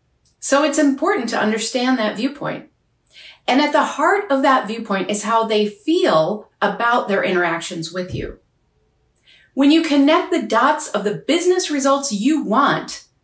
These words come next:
customer loyalty, retention, positive word of mouth referrals,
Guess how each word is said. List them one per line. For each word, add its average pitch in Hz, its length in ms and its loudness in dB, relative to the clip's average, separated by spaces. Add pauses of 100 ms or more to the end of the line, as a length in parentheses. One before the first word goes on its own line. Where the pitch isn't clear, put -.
(260)
customer 277 480 0
loyalty, 262 640 2
retention, 262 960 2
positive 233 480 -2
word 254 200 0
of 247 100 -6
mouth 240 260 -2
referrals, 247 760 -4